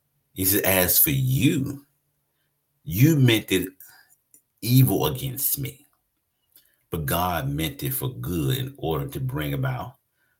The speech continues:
this present result." So he says, so the enemy, so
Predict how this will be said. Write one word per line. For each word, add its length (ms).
this 180
present 420
result." 600
So 160
he 160
says, 280
so 120
the 140
enemy, 260
so 380